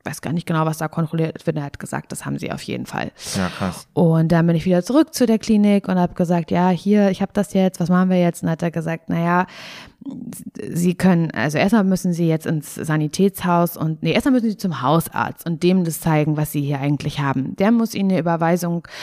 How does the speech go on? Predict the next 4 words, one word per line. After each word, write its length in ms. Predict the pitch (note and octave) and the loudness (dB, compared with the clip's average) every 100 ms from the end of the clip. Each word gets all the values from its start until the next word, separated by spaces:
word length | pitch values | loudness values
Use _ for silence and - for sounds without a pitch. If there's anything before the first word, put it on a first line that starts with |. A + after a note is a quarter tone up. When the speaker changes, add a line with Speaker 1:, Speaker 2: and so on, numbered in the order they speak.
| - - | -16 -6
Speaker 1:
schreiben 400 | - - E3 E3+ | -4 2 2 0
für, 440 | - - D#3+ D#3+ - | -2 0 4 4 2
äh, 120 | D#3 | -2
Kompressionsstrümpfe.“ 1900 | - E3 - D#3+ - F#3 A#3 B3 - - - - - G#3 A3+ A#3+ - B3+ C#4 | 0 -2 -2 -2 4 6 6 4 -4 -8 -8 -8 0 4 6 4 4 6 6